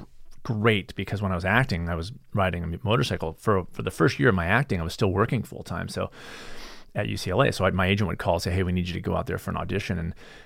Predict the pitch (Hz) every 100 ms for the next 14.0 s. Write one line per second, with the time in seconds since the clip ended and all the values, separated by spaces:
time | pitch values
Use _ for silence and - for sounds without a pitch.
0 | - - 87 95 92 85 82 85 87 -
1 | 92 90 92 87 85 - 92 90 92 -
2 | 101 95 107 120 85 92 - 92 90 90
3 | - 90 98 110 101 104 107 104 95 92
4 | 85 90 90 95 - 107 98 - 101 101
5 | - - 92 - - 92 - 92 - -
6 | 98 107 - 104 95 98 95 - 101 101
7 | - 95 85 87 98 90 90 95 101 87
8 | - 90 90 - - - 82 90 90 98
9 | 113 92 92 87 87 90 90 87 90 85
10 | 87 - - 113 - 92 95 - - -
11 | - - - 117 107 98 101 92 92 110
12 | - _ _ - - - - - 139 117
13 | 113 131 120 - - 113 110 131 123